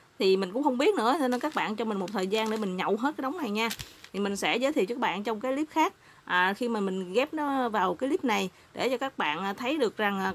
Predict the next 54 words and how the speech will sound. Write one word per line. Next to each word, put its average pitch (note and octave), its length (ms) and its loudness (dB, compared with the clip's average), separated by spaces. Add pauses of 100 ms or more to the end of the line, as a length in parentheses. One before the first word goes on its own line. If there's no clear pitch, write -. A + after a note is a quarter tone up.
cái D4+ 100 -4
thực - 140 -8
phẩm G3+ 240 -2
này A#3 120 0
có B3+ 120 -4
tốt - 280 4
hay C4 80 0
không, A3+ 280 4 (200)
có C#4 80 -4
đáng C#4 240 0
đồng G#3+ 180 -2
tiền G3 240 0
bát C4+ 160 -4
gạo E3+ 200 -2
để G#3+ 80 -2
bỏ G3 240 2
ra A#3 160 2
mua A3+ 220 2
hay A3+ 80 -2
không A3 260 -2
trong A3 240 -6
thời A3+ 220 -6
buổi F3+ 260 0
mà G#3+ 220 0
nói A3+ 140 -2
chung A3+ 240 -2
là F#3+ 160 0 (240)
mình G3 140 -2
cần F#3+ 160 -4
sức D#4 180 -4
khỏe - 300 -2
hơn A3+ 360 -2
rất F#4+ 120 -4
là B3+ 60 0
nhiều G3 300 2
vào F#3 100 0
thời F#3 120 -4
buổi F#3 180 2
này A3+ 120 0
nè G3+ 80 -4
các C4+ 100 -6
bạn. G3 180 -4 (320)
Cho A3+ 80 -4
nên A3+ 260 0
mình F#3 120 -4
cần G3 140 -2
những G#3+ 140 -2
thực C4+ 140 -6
phẩm G3 180 -4
chức D#4+ 160 -6
năng, A3+ 260 0
à, A3 220 0
bổ G3+ 200 0
sung, B3 340 -2